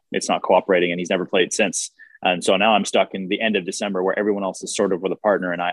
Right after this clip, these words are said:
I don't have anyone. So that's how eleven Partners in two thousand eighteen came about, was the fact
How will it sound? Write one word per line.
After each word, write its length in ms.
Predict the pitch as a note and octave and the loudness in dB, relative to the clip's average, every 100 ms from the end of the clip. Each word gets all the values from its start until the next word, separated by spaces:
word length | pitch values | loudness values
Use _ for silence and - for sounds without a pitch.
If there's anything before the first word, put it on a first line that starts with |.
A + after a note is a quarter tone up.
| - | -2
I 60 | F#2+ | -2
don't 140 | E2+ F2 | -2 -2
have 120 | F#2 | -2
anyone. 260 | E2 - - | -6 -12 -4
So 340 | - F#2 F2 - | 2 4 2 0
that's 220 | F#2+ - | -2 2
how 240 | F#2+ F2 | 2 4
eleven 300 | - G2+ F#2 | 4 2 2
Partners 360 | F#2 F#2+ F2 F2 | 0 0 0 -10
in 60 | F2+ | -6
two 80 | F#2+ | -2
thousand 240 | F2+ F2 | -2 -4
eighteen 300 | F2 - F2+ | -8 -8 -8
came 220 | - F2 | -6 -4
about, 300 | D#2+ F2+ D#2+ | 2 4 4
was 320 | F2+ F2 - - | 0 -2 -4 -4
the 60 | |
fact 280 | - F2+ | 0 0